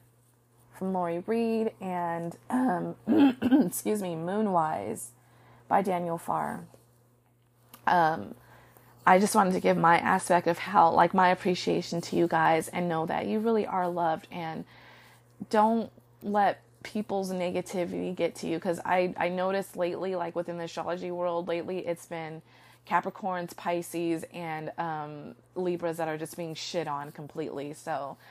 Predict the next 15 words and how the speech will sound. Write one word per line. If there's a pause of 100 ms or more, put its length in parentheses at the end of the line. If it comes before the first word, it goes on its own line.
(400)
<laughs>
I
don't
know
why,
but
they
are.
And,
um,
more
so
Capricorns
and
Libras